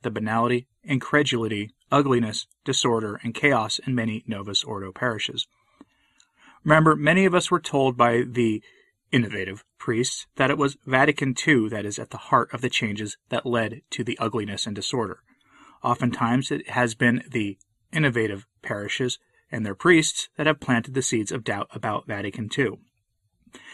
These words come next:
Banning or restricting Latin masses will not stop questions about Vatican two. Any serious attempts to stop the questioning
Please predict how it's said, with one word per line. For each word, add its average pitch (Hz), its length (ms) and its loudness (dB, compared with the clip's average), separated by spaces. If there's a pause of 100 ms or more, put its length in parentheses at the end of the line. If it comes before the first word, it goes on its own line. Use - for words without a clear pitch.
(200)
Banning 147 320 6
or 151 80 0
restricting 131 540 2
Latin 113 280 0
masses 104 400 -6
will 110 120 -6
not 101 200 -8
stop 101 260 -8
questions 104 420 -4
about 98 280 -8
Vatican 101 420 -8
two. 101 280 -4 (540)
Any 123 260 2
serious 117 400 0
attempts - 380 -4
to - 80 -6
stop - 260 -2
the - 80 -10
questioning 151 640 2